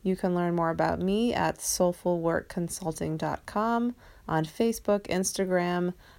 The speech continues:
I'm also on Quora, Medium, and all kinds of other social media outlets. I'm so excited today to share an interview with Shane Yanis,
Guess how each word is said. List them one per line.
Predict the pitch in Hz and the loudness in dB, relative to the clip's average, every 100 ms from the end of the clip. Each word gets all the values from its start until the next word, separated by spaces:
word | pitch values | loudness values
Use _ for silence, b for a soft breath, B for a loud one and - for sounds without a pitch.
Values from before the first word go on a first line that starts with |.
| B | B
I'm | 175 | 0
also | 165 - | 2 2
on | 165 156 | 2 0
Quora, | 156 - 208 196 190 185 | -2 4 8 8 6 2
Medium, | 180 175 170 170 | 2 4 4 2
and | 165 | 2
all | 156 | 0
kinds | 156 165 160 | 2 -2 0
of | |
other | 156 147 | -2 -2
social | - - 170 - 156 | -4 -2 -2 0 -2
media | 156 151 143 | 0 -2 0
outlets. | 165 220 - - - - - B B B B B B | 4 4 4 -4 -6 -12 -12 B B B B B B
I'm | 180 | 0
so | 185 - 254 285 | 2 2 6 6
excited | 294 - 185 180 | 4 2 2 2
today | 175 180 170 165 | 2 2 2 2
to | 160 | -2
share | 165 - - 202 196 | -4 -4 0 2 4
an | - 180 | 2 0
interview | 185 190 180 165 165 165 - B B B B | 2 0 2 0 0 -2 -4 B B B B
with | 175 - | -2 -2
Shane | - - - 196 196 202 214 - | -8 -6 0 2 2 0 -2 -6
Yanis, | 175 165 170 165 143 165 - - | -8 2 2 4 0 -4 -6 -6